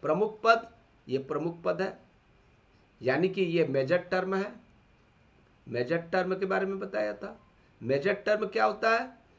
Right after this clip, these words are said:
जो बड़ा होता है, आकृति के हिसाब से बड़ा होता है सभी, ठीक है। सेव क्या है? माइनर टर्म है, ये माइनर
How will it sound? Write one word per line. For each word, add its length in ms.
जो 180
बड़ा 240
होता 360
है, 240
आकृति 480
के 120
हिसाब 360
से 120
बड़ा 260
होता 340
है 220
सभी, 400
ठीक 160
है। 200
सेव 360
क्या 240
है? 220
माइनर 380
टर्म 280
है, 180
ये 120
माइनर 360